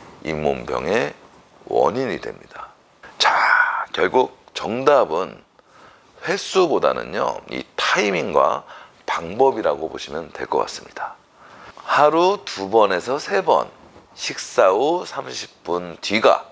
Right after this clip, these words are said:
가장 이상적이라고 보시면 됩니다.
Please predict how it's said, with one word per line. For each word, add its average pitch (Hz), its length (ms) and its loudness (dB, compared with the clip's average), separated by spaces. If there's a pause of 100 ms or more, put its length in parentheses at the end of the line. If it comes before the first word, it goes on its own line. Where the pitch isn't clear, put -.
(200)
가장 113 460 -4 (280)
이상적이라고 71 720 -6
보시면 50 320 -12
됩니다. - 440 -14